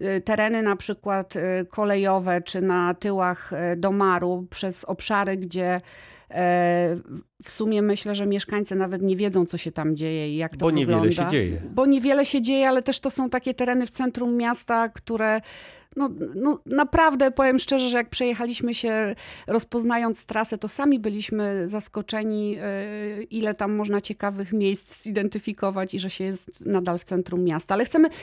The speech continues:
Speaker 1: pokazać, wytłumaczyć w terenie, jak trasa będzie biegła, e, co się będzie działo, jakie będą powiązania. E, no, na żywo to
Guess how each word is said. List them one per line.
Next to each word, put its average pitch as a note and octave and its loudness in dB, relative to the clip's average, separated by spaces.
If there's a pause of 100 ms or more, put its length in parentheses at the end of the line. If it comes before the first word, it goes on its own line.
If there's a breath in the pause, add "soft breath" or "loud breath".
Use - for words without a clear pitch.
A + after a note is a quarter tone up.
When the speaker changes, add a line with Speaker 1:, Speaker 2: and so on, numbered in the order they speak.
(140 loud breath)
Speaker 1:
pokazać, G#3 -2
wytłumaczyć B3 0
w - -16
terenie, G#3 0
jak G3 -2
trasa F#3+ -6
będzie F#3 -2
biegła, F3 -2 (440 loud breath)
e, F3+ 2
co G#3+ -4
się A3 -4
będzie G3 0
działo, F3 0
jakie F3 -2
będą F3+ 2
powiązania. E3 0 (360 loud breath)
E, E3+ -2
no, C#4 -4 (140)
na C#4+ 2
żywo C#4+ 0
to C#4 -4